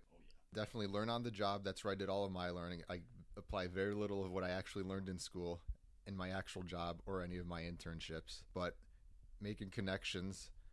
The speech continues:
Speaker 2: learning on the job, always volunteering to do work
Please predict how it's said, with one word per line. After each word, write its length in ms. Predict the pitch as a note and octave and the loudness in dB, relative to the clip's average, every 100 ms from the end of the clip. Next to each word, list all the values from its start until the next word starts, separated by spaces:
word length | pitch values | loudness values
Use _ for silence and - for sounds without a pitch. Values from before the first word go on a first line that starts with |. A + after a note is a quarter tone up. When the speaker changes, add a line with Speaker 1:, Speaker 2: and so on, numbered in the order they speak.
| - - - | -18 -18 -4
Speaker 2:
learning 400 | G2+ G#2 G#2 G#2 - | 0 2 2 -2 -2
on 160 | G2 | -2
the 80 | F#2+ | 0
job, 420 | F2 F2+ E2+ F2 E2+ - - - | 0 2 2 0 -2 -14 -12 0
always 340 | A#2 A#2+ A2 | 4 4 4
volunteering 640 | G#2+ A2 G#2+ G2+ G#2 G2 F#2+ | 4 4 2 2 2 2 0
to 100 | F#2 | 0
do 200 | F#2+ F2+ | 2 2
work 300 | F2 E2+ | 2 0